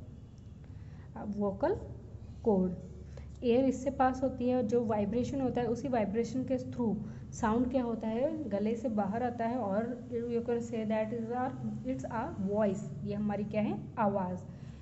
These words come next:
So the next is process of respiration। As we breathe,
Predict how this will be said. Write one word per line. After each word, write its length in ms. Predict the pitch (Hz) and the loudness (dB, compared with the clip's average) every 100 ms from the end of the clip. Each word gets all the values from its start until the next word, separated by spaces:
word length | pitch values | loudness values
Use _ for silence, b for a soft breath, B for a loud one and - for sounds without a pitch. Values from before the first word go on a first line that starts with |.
| B - | B -8
So 100 | 240 240 | -2 0
the 120 | 240 | 2
next 300 | 269 302 269 | 2 0 -2
is 120 | 277 - - - - - - - - - - - - - | -2 -4 -12 -14 -14 -14 -14 -14 -14 -14 -14 -14 -8 0
process 340 | 226 226 277 | 0 0 0
of 140 | 285 320 - - - | 2 0 -4 -12 -4
respiration। 680 | 233 220 - 226 190 - - - B B B B B - - - | 0 0 -2 -2 -2 -4 -8 -10 B B B B B -16 -14 -4
As 120 | 233 | -2
we 160 | 233 311 | 0 0
breathe, 340 | 226 214 214 | 2 2 2